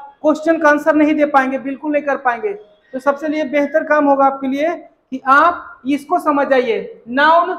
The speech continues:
pronoun, ठीक है, <clears throat> क्लियर? तो हमारा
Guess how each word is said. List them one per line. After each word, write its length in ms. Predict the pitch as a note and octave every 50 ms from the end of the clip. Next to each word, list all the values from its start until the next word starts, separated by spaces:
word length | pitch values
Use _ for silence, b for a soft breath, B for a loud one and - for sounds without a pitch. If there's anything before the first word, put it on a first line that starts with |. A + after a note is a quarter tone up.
| - - - _
pronoun, 500 | C4 C#4 C#4 C#4 D4 D4 C#4+ C4+ A3+ F#3+ - - - _ _ _ _ _ _ B3+
ठीक 120 | A#3+ -
है, 140 | D#4+ F4+ G4+ - - - - - _ _ _ _ _ _ _ _ _ _ _ _ _ _ _ _ _ _ _ _ _ _ _ _ _ -
<clears throat> 20 | C4+
क्लियर? 580 | C4 B3 A3 G3 - - D4+ E4 F4 E4 - - - - - - - - - _ _ -
तो 60 | D#4+ F4+ F4
हमारा 420 | C#4 C#4+ C4 B3+ C4+ C#4 D4+ E4+